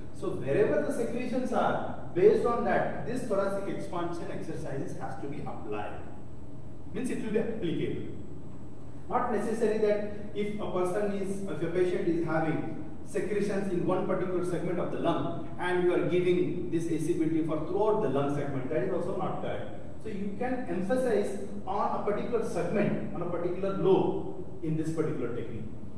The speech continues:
And next is forced expiratory technique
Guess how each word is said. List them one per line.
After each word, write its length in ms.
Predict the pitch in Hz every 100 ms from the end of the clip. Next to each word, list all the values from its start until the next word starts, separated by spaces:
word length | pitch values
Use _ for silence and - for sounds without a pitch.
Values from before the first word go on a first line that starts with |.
| - -
And 120 | 143
next 240 | - - - - -
is 260 | 294 294 - -
forced 400 | 214 220 226 -
expiratory 960 | - - - 185 175 - - - - -
technique 360 | 143 - -